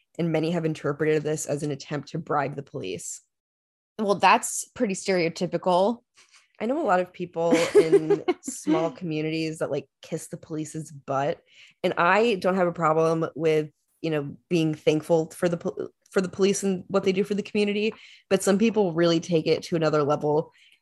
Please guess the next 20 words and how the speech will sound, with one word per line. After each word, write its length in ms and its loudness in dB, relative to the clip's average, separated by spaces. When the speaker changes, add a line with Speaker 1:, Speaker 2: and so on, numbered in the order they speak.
Speaker 1:
and 500 2
maybe 300 4
she 140 -2
was 140 0
one 120 4
of 100 4
those 180 8
people, 600 2
but 280 4
it 120 0
just 160 0
seems 200 0
a 40 2
little 180 2
bit 120 2
odd 240 2
to, 100 -8
like, 120 -2
try 160 0
to 140 -2